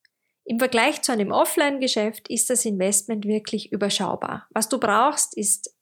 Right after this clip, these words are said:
ein Laptop, eine Webcam, Licht und Ton. Und natürlich ein paar Tools und Programme. Aber die Kosten sind auch dafür überschaubar, gerade zu Beginn. Und du brauchst auch keine Angst davor zu haben,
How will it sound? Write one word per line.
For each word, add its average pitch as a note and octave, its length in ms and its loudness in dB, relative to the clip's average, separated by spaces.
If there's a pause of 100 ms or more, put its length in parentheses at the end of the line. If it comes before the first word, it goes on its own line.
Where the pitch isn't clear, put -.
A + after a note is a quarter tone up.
ein F#3+ 180 -2
Laptop, D4 720 2
eine F#3 360 -2
Webcam, B3 800 0
Licht C#4 480 0 (360)
und A#3 340 -2
Ton. G3 460 0 (200)
Und D#4+ 260 4
natürlich D#4 400 2
ein A#3+ 160 0
paar B3 320 4
Tools B3+ 400 2
und A3+ 120 -4
Programme. - 600 -4 (160)
Aber C4 180 0
die C4 120 0
Kosten B3+ 460 2
sind C4 200 0
auch B3 160 0
dafür G#3+ 400 2
überschaubar, G#3+ 800 0
gerade G#3 480 0
zu A3+ 140 -4
Beginn. G3+ 440 -4 (200)
Und D#4 140 -2
du F4 60 4
brauchst C#4 380 4
auch D4 120 -4
keine B3 320 -2
Angst G#3+ 300 -2
davor A3+ 280 0
zu A3+ 160 0
haben, G#3 400 -2